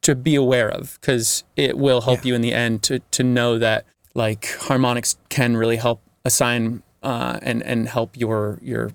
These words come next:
Speaker 1: o-, overall low end if it's feeling a little bit like it's not hitting as hard as you'd like. Um, and
Speaker 2: Mm-hmm.
Speaker 1: it's, it's a really basic thing, but it, it's, you have to always remember it every song you make. And, uh, I don't, I don't, I'm not a huge fan of, like,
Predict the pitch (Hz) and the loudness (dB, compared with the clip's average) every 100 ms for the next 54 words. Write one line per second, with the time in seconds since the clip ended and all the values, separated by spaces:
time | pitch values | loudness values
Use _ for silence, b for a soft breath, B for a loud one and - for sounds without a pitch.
0 | - _ - 127 135 139 127 117 113 113 | -12 _ 0 0 2 0 2 2 2 0
1 | 117 113 113 113 120 110 - - - _ | 0 -2 -4 -4 -4 -4 -4 -4 -12 _
2 | - 127 113 107 110 110 110 107 - 107 | -2 -2 0 -2 0 0 0 -2 0 -4
3 | 107 - - _ 135 - 113 113 - 110 | -4 -14 -20 _ -6 -2 -4 -4 -2 -2
4 | 107 107 107 110 120 110 110 117 117 - | 0 -4 -4 -4 -4 -4 -4 -2 -4 -6
5 | - 131 117 113 113 117 - 123 104 - | -10 -6 -4 -4 -4 -4 2 2 2 0
6 | - - 170 143 131 135 117 - 147 135 | -2 2 2 2 0 0 -2 -2 0 2
7 | 120 120 - 131 - - - b b b | 2 0 0 -2 -2 -4 -4 b b b
8 | _ 127 131 117 127 123 110 117 117 107 | _ 0 2 0 2 0 0 -2 0 0
9 | - 113 110 110 107 110 107 - - 120 | 0 -2 -2 -2 -2 -2 -4 -8 -12 -6
10 | 110 104 110 107 - 160 160 - 156 180 | -4 -2 -2 -2 0 2 0 0 0 2
11 | 156 165 165 139 139 - 135 131 127 113 | 2 2 2 0 -4 0 0 2 -2 0
12 | 120 107 | 0 0